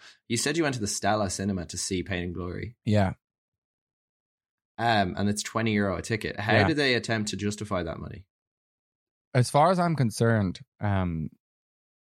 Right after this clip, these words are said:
Speaker 2: that was maybe the worst cinema experience in terms of how much I
Speaker 1: <laughs>
Speaker 2: paid and how horrible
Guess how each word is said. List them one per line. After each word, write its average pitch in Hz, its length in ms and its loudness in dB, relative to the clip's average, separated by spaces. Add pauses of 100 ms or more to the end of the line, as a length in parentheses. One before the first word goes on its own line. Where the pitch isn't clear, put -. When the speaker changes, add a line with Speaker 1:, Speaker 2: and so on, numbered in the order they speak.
(120)
Speaker 2:
that 120 160 4
was 113 200 2
maybe 110 760 2 (1120)
the 113 100 4
worst 107 540 2
cinema 98 280 2
experience 92 680 -4 (180)
in 110 100 0
terms 113 360 2
of 98 180 0 (720)
how 110 120 2
much 113 200 2
I 104 100 4
Speaker 1:
<laughs> - 80 -2
Speaker 2:
paid 110 440 4 (520)
and 107 280 4
how 107 460 4
horrible 107 920 2